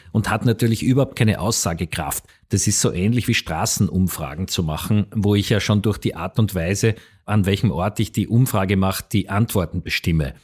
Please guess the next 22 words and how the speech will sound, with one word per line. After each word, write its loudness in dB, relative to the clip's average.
Weil 0
es 0
einen 4
Unterschied 0
gibt, -2
ob -2
man 2
im 0
von -2
dir 0
so -2
geliebten -2
siebten 0
Bezirk -2
eine 2
Umfrage 0
macht 0
oder 0
in 2
dem 0
von 0
mir 4